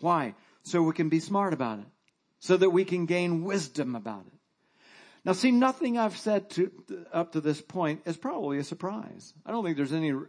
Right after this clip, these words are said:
anybody in this room like, "Whoa, I didn't know that. Didn't know I was gonna die.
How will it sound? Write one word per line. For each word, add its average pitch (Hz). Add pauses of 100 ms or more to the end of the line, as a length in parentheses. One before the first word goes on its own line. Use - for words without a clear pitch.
anybody 165
in 143
this 135
room 170
like, 110
"Whoa, 196
I 113
didn't 147
know 170
that. 165
Didn't 160
know 160
I 160
was 196
gonna 117
die. 143